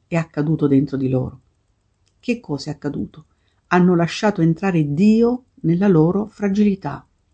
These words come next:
Lo Spirito Santo non elimina magicamente la debolezza umana,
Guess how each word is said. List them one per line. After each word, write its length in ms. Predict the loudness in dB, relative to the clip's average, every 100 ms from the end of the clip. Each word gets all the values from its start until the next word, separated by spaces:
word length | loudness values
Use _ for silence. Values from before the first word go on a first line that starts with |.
| _ _ _ _ _ _ _ _ _ _
Lo 100 | -2
Spirito 400 | 2 4 4 0
Santo 680 | 0 0 2 0 -2 -4 -4 _ _ _
non 200 | 4 6
elimina 520 | 6 6 6 4 4
magicamente 680 | 4 2 0 0 4 6 4
la 120 | 0
debolezza 560 | 0 0 2 0 -2 -4
umana, 340 | -2 -2 -6